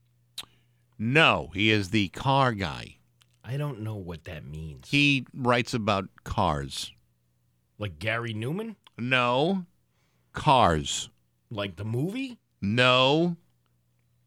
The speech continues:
Speaker 2: Look,
Speaker 1: Cars.
Speaker 2: Paul Newman was in that.
Speaker 1: Yeah, I
Speaker 2: That was a good
Speaker 1: know.
Speaker 2: movie.
Speaker 1: I know. And I'm not even talking about the, uh,
Speaker 2: Was
Speaker 1: Rick
Speaker 2: he
Speaker 1: Ocasek cars.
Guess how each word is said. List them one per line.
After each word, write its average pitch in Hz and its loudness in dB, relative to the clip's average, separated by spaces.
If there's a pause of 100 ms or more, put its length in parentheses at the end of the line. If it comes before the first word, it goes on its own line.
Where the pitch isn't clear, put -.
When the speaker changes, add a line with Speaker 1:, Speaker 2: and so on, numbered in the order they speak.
(180)
Speaker 2:
Look, 117 -2
Speaker 1:
Cars. 139 0
Speaker 2:
Paul 143 -2
Newman 139 -4
was - -20
in 139 -18
that. 131 -18 (100)
Speaker 1:
Yeah, 135 2
I 131 2
Speaker 2:
That - 2
was 131 0
a - 0
good 110 -2
Speaker 1:
know. 107 -8
Speaker 2:
movie. 110 -10
Speaker 1:
I 110 -4
know. 98 -6 (180)
And 101 -4
I'm 104 0
not 117 2
even 120 -2
talking 113 0
about 104 0
the, 104 0
uh, 98 0
Speaker 2:
Was 98 -2
Speaker 1:
Rick 113 2
Speaker 2:
he 147 -6
Speaker 1:
Ocasek 113 -2
cars. 78 -2